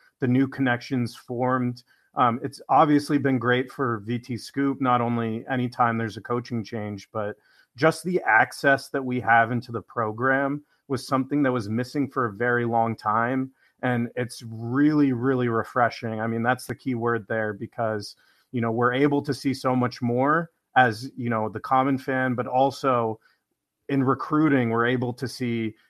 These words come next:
you know, a lot more of, you know, what the prospects are telling us and those types of things. So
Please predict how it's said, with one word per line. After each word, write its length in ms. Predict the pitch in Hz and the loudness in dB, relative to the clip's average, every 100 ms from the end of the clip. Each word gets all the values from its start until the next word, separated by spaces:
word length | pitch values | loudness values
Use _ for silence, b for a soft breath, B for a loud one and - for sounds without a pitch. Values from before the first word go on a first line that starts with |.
| _ | _
you 140 | 127 120 | -4 0
know, 260 | 110 110 143 | 0 -2 -2
a 80 | 123 | 0
lot 360 | 123 131 131 131 | 6 6 6 4
more 340 | 127 131 123 | 2 4 4
of, 320 | 117 110 - - _ - | 4 0 -6 -18 _ -10
you 140 | 113 | -6
know, 280 | 104 101 110 _ _ _ _ _ _ _ _ | -4 -6 -10 _ _ _ _ _ _ _ _
what 340 | 120 135 139 | -2 -2 0
the 240 | 135 127 120 - | 0 -2 -2 4
prospects 580 | 131 123 - 123 - | 6 6 2 -4 -2
are 60 | 113 | -8
telling 480 | - 127 127 123 120 | -2 0 2 0 0
us 460 | 120 117 117 - | 2 2 0 -6
and 220 | 110 101 98 b b b b _ _ - | -8 -8 -10 b b b b _ _ -8
those 340 | 113 135 127 - | 0 0 0 0
types 340 | 135 107 - | 2 2 -2
of 100 | 104 | -10
things. 360 | 113 110 104 - | -6 -6 -6 -2
So 400 | 123 110 107 | 0 2 0